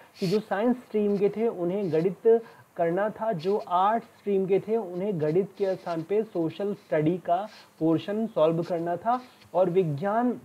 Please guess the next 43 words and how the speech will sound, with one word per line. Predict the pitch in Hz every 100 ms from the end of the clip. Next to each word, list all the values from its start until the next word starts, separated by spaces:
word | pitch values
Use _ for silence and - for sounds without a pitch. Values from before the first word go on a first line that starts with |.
| - _ _ _ _ _
का | 185
भी | 170 214
वही | 208 220
हाल | 208 214
था। | 208
तो | 233
ये | 190 175 226
सब | - 226 -
गणित | 160 175 190
विज्ञान | 196 175 151 220 226
सबको | 247 226 220 - 175
करना | 160 160
है, | 170
सबके | 170 190 165 196
लिए | 190
compulsory | 180 156 143 180 196 190
है। | 190 240 247 - - -
पर्यावरण | 165 170 196 208 214
विज्ञान | 202 170 214 226 180
वहाँ | 165 156 185
भी | 202 196
किया | 214 208
था | 214
आपने, | 208 220
यहाँ | 196 160 165
भी | 175 175
किया | 202 202
है, | 214 226 - - -
तो | 285 240
ये | 170 139 185 226
हो | 220 226
गया। | 214 247
फिर | 247 247 214
मनोविज्ञान | 156 160 202 202 190 147 196 208 233
का | 208 214
पोर्शन | 202 196 - 220
यहाँ | 196 185 202
है, | 196 214 220
कुछ | 220 214 - -
topics | 175 190 208 -
होंगे | 202 208 208
यहाँ | 214 208 202
पे, | 233